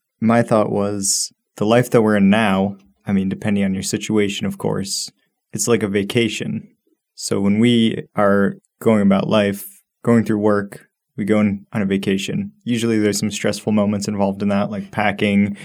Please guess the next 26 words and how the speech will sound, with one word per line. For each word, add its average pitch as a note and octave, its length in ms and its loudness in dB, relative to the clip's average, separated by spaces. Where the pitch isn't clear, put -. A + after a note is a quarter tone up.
trip - 320 2
planning, G2+ 640 2
all A3 140 4
that G2+ 200 2
kind G2+ 140 0
of G2 80 2
stuff. G2+ 540 0
But G#2 300 2
if - 180 0
it B2 60 2
was A2 180 4
a G#2+ 60 2
good G#2+ 220 2
vacation, B2+ 520 6
you G#2+ 160 4
really G#2+ 240 4
enjoy A2 400 6
it, G#2 380 2
and G#2+ 120 -2
you're G2+ 120 2
like, G2 180 0
"Man, G#2+ 220 4
this G2 160 0
is G2 120 -6
really G2+ 220 2
nice. G2 540 0